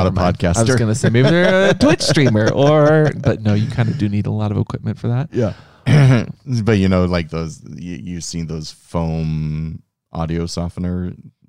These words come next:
Speaker 2: things
Speaker 1: Oh,
Speaker 2: that
Speaker 1: I
Speaker 2: go
Speaker 1: know.
Speaker 2: on the wall?
Speaker 1: Mm-hmm.
Speaker 2: Yeah, I've seen that in playrooms, and I'm like, "Oh, you don't have a radio show."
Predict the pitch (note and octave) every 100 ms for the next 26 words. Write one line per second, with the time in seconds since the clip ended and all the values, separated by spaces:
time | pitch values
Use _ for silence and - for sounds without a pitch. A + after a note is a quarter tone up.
0 | _ F#2+ F#2 F#2+ C#3+ E3+ D#4+ E2+ E2 D#2+
1 | E2 F2+ G#2+ C#3 F3 E4 _ _ F#2 F2+
2 | D#2+ G#2 F2+ E2 D#2 - D#2 E2 E2 F2+
3 | G#2+ A#2+ A#2 - _ - F2 E2+ E2+ -
4 | G3+ C4+ G3+ - - _ - D#3+ C3+ E2+
5 | - B1+ C2+ D2 - D2+ G2